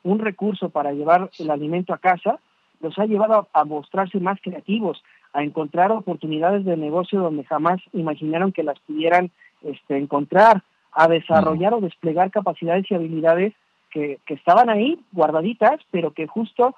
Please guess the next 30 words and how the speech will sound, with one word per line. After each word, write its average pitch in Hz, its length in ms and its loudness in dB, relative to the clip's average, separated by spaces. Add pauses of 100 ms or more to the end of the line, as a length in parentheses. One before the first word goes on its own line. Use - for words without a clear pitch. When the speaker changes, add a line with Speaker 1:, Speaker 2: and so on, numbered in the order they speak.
(480)
Speaker 1:
por 156 160 -4
la 151 160 -2
necesidad 160 640 -2 (220)
empezaron 196 680 0
a 185 60 0
buscar. 185 480 0 (320)
Y 160 140 -8
hoy 240 180 0
muchos 240 580 -4 (120)
están 196 640 -6 (100)
creciendo 190 540 -4
y 175 80 -2
están 185 200 -4
encontrando 202 440 -4
oportunidades 196 600 -2 (440)
que 160 100 -2
no 180 160 0
creían 220 440 2
que 180 160 -4
podrían 180 540 0
tener 185 440 0 (480)
y 180 100 -6
que 165 140 -2
la 151 100 0
pandemia 185 600 0
los 156 260 -2
llevó 180 400 4
a 196 80 4
este 180 240 -4
lugar. 139 400 2